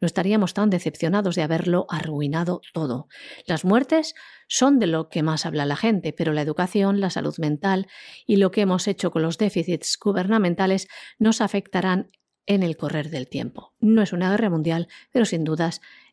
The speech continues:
esta es la liga". Está en esa liga. Durante décadas, Bill Gates parece que advirtió sobre la necesidad de estar preparados para una pandemia.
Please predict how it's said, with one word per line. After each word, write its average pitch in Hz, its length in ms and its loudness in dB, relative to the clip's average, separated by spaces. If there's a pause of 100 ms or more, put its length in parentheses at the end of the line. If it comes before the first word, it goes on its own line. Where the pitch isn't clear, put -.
esta 196 440 -2
es - 420 -4 (920)
la 147 220 -4
liga". - 400 -12 (1600)
Está 208 200 0
en 165 80 0
esa 131 160 -4
liga. 131 320 -8 (200)
Durante 202 400 4
décadas, 254 680 0 (720)
Bill 190 240 2
Gates 220 380 0 (680)
parece 185 280 2
que 220 120 2
advirtió 170 400 2
sobre 185 220 2
la 170 120 2
necesidad 165 480 0
de 214 60 0
estar 202 260 -2
preparados 185 480 -2
para 175 160 -2
una 160 160 -4
pandemia. 170 560 -2